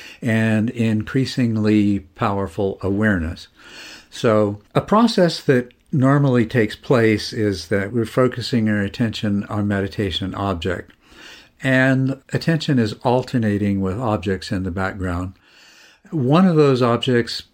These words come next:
becomes interesting enough that this alternating attention starts to spend more and more of its time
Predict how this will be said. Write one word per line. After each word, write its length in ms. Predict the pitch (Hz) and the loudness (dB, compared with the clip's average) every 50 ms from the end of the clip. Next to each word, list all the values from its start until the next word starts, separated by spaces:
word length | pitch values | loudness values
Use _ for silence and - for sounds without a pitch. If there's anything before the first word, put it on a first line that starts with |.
| - - _ _ - | -20 -20 _ _ 0
becomes 440 | 110 117 - - 123 117 110 - | 0 0 2 2 0 0 0 0
interesting 560 | 147 131 113 - - 113 - - - 120 110 107 | 0 -2 -2 0 -2 -4 -2 -2 -2 0 0 2
enough 500 | 107 104 104 104 104 104 98 - - - | 0 0 0 -2 -2 -4 -6 -8 -8 -4
that 300 | - 107 98 98 98 - | -2 -2 -2 -2 -4 -4
this 260 | 113 107 92 - - | -4 -4 -4 -4 -6
alternating 640 | - - 113 113 98 - 120 110 107 104 101 101 95 | -2 -2 -2 0 -2 -2 -2 -2 0 0 0 0 -2
attention 420 | 90 - - 120 104 - - 107 | -2 -4 -4 -6 -6 -6 -6 -8
starts 300 | - - 127 113 107 - | -6 -4 -4 -4 -4 -4
to 120 | - - | -6 -8
spend 400 | 104 - - 123 113 107 101 98 - | -8 -6 -2 0 0 0 0 -2 -2
more 260 | - 117 120 131 127 | 0 2 2 4 2
and 120 | 117 113 113 | 2 2 0
more 260 | 113 107 107 104 104 | 0 2 2 2 0
of 220 | 104 101 98 87 | 0 -2 -4 -4
its 240 | 95 80 - - - | -6 -8 -8 -10 -8
time 480 | - 113 110 104 98 95 90 85 85 | -4 -2 -2 0 0 0 -2 -4 -6